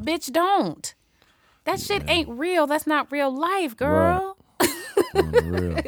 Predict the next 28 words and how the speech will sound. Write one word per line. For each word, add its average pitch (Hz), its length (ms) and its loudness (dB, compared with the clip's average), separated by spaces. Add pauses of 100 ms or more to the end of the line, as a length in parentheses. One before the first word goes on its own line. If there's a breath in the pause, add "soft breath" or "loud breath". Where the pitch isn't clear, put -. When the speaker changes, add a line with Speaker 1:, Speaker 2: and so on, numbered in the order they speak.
Speaker 1:
It's 311 260 2
sad. 247 800 2 (760 loud breath)
But 175 200 -2
it's, 190 180 -2
it's - 200 -10
just - 140 -16 (160)
the 180 140 -4
train 170 680 0 (300)
that, 160 220 -6
um, 151 500 -8 (1160)
is 175 380 -10 (120)
forming 180 600 -2
with 156 160 -12
this 151 140 -12
whole 156 340 -10
social 156 300 -10
media 151 300 -10
stuff. 147 260 -14
But 160 100 -14
I 175 80 -8
just 170 160 -14
thought 160 180 -8
that 151 120 -10
was 151 120 -14
such 156 220 -14
a, 143 200 -14 (180)
a 156 100 -10
sad 160 600 -6